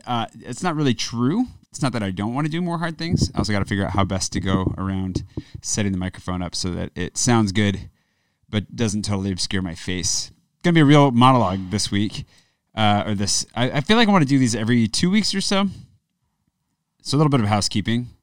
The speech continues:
to start. Uh, I wanna do a garage monologue every, like, two weeks. Once with a guest, one without. Uh, so one a month with a guest, one without, just to try it out and see how it goes.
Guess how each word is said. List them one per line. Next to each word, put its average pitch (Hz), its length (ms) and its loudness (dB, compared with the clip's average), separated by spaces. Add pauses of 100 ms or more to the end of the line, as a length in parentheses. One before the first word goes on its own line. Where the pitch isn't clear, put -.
(100)
to 104 80 -6
start. 107 380 -2 (440)
Uh, 95 260 -4 (320)
I - 200 -6
wanna 285 200 2
do 233 100 4
a - 20 0
garage 135 240 2
monologue 123 260 2
every, 113 140 0
like, 104 140 -2
two - 180 2
weeks. - 400 0 (560)
Once 135 180 -2
with 120 100 0
a - 20 2
guest, 117 340 0
one 113 220 4
without. 104 420 -4 (400)
Uh, 110 220 -6
so 110 380 -4
one 117 400 -4
a 113 40 2
month 107 260 0
with 101 100 -6
a 101 60 -6
guest, 95 260 -6
one 101 160 -4
without, 101 320 -4 (160)
just - 180 -8
to 107 80 -4
try - 260 -6
it 62 80 -8
out 78 160 -6
and 95 100 -12
see - 120 -2
how 92 60 -2
it 87 80 -4
goes. 131 300 2